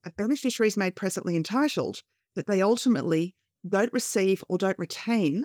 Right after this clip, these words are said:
the benefit of that distribution, and it's going to someone else. And where there is a tax purpose involved,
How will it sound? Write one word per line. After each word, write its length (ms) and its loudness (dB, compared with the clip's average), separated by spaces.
the 160 -4
benefit 460 2
of 80 0
that 160 -4
distribution, 720 0
and 140 2
it's 180 0
going 260 0
to 100 -4
someone 340 -2
else. 340 -6
And 160 0
where 180 4
there 140 4
is 140 2
a 40 0
tax 320 -6
purpose 460 -2
involved, 540 -4